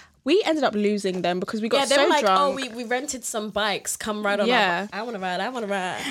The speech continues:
Speaker 1: I
Speaker 2: I wanna
Speaker 1: wanna
Speaker 2: ride,
Speaker 1: ride,
Speaker 2: I
Speaker 1: I
Speaker 2: wanna
Speaker 1: wanna
Speaker 2: ride."
Speaker 1: ride.
Speaker 2: So we were like, "Oh, yeah, you rented some bikes. Yeah, we're gonna come ride with your bikes." No, we
Speaker 1: That
Speaker 2: got
Speaker 1: did not
Speaker 2: fucking drunk,
Speaker 1: happen.
Speaker 2: ended up in the fucking ocean, <laughs> and then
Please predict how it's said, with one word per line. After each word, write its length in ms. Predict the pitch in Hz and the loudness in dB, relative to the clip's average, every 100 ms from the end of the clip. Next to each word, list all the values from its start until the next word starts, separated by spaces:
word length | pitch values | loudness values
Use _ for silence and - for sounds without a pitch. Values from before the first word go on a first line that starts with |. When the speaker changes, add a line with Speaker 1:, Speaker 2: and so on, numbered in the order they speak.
| - | -4
Speaker 1:
I 140 | 233 254 | 0 2
Speaker 2:
I 20 | |
wanna 140 | 269 226 | 4 2
Speaker 1:
wanna 40 | |
Speaker 2:
ride, 80 | 208 | 4
Speaker 1:
ride, 40 | 208 | 4
Speaker 2:
I 80 | 254 | 2
Speaker 1:
I 40 | |
Speaker 2:
wanna 160 | 294 240 | 2 2
Speaker 1:
wanna 120 | 220 | 2
Speaker 2:
ride." 340 | 185 160 208 | 4 2 0
Speaker 1:
ride. 80 | 262 | -4
Speaker 2:
So 240 | - 302 277 | -4 -2 -2
we 60 | |
were 100 | 294 285 | 0 0
like, 180 | 254 254 | -2 0
"Oh, 60 | |
yeah, 200 | 320 359 | 0 0
you 140 | 339 311 | -2 -2
rented 240 | 330 330 330 | -4 -4 -8
some 160 | 294 | -6
bikes. 320 | 233 247 285 | -2 -2 -4
Yeah, 60 | 262 | -8
we're 100 | 269 | -8
gonna 200 | 359 262 | -8 -8
come 240 | 247 247 220 | -8 -8 -4
ride 140 | 214 | -4
with 160 | 214 220 | -6 -8
your 80 | 202 | -4
bikes." 380 | 196 208 - | -4 -4 -6
No, 240 | 202 175 170 | -4 -2 -2
we 100 | 185 | 0
Speaker 1:
That 100 | 240 | 0
Speaker 2:
got 120 | 311 | 2
Speaker 1:
did 40 | |
not 300 | 285 233 208 | 2 4 2
Speaker 2:
fucking 200 | - 220 | 0 -2
drunk, 280 | 214 202 196 | 0 2 4
Speaker 1:
happen. 140 | 220 285 | 2 0
Speaker 2:
ended 220 | 214 214 | 0 0
up 100 | 214 | -4
in 60 | 208 | -6
the 60 | |
fucking 340 | 202 - - - | -4 -4 -4 -2
ocean, 320 | 240 269 214 | 0 2 2
<laughs> 20 | |
and 60 | - | 2
then 380 | 370 302 - 320 | 2 4 4 2